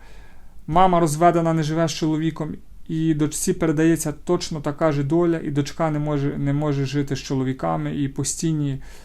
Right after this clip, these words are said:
скажімо так, розпади шлюбу. Що це свідчить? Це свідчить про те, що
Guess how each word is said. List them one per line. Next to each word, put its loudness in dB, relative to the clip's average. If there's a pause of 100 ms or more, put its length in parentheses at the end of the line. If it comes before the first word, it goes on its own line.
(120)
скажімо -2
так, 0
розпади 0
шлюбу. -2 (400)
Що 2
це 0
свідчить? -2 (800)
Це 0
свідчить -2
про 0
те, 0
що 0